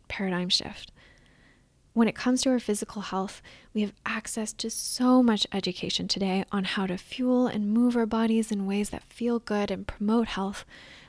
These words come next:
but we have to be proactive about seeking them out, seeking out that education, and applying it to our lives. So it's not systematized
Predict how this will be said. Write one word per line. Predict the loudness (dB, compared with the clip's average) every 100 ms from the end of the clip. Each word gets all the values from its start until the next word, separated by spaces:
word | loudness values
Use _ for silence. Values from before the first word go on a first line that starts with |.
| _
but | 2 2 0 _ _ -20 _ _ 2
we | 2
have | 2 0 -2 -2
to | -6
be | -2 -2 0 -2 -4
proactive | 0 2 0 -2 -6
about | -4 -4 -4
seeking | -8 -8 -4 -2 0
them | 0
out, | 0 -2 -6 -20 -20 -20 _ _ _ _ _ _ _ _ _ -20 -12
seeking | -6 -4 -2 0
out | 0 0
that | 0
education, | 0 -2 0 0 0 -2 -6 -12 -20 -20 -6
and | 0 0 0 -4
applying | -6 -10 -6 -2 -2 -2
it | -6 -4
to | -2 0 -2 -4 -6
our | -4
lives. | -4 -6 -8 -8 -8 _ _ _ _ _ _ _ _ _ _ -12
So | -4 -4 -4 _ _ -8
it's | -4 0
not | -2 0
systematized | -4 -4 -6 -6 -8 -10 -10 -10 -8 -10